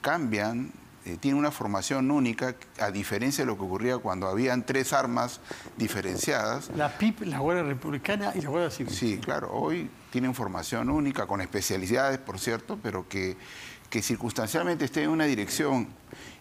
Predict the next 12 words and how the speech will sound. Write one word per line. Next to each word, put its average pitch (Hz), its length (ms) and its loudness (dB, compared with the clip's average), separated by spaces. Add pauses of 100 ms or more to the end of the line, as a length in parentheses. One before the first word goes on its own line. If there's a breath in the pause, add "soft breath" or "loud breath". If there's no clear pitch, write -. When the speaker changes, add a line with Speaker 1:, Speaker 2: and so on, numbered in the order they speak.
(120)
Speaker 1:
y 113 100 0
no 131 160 4
en 147 140 2
otro, 147 280 0
no 143 140 4
es 147 140 2
el 131 100 2
argumento 113 560 0
para 92 200 -4
efecto 110 420 -2
de 95 80 -2
descabezar, 92 580 -4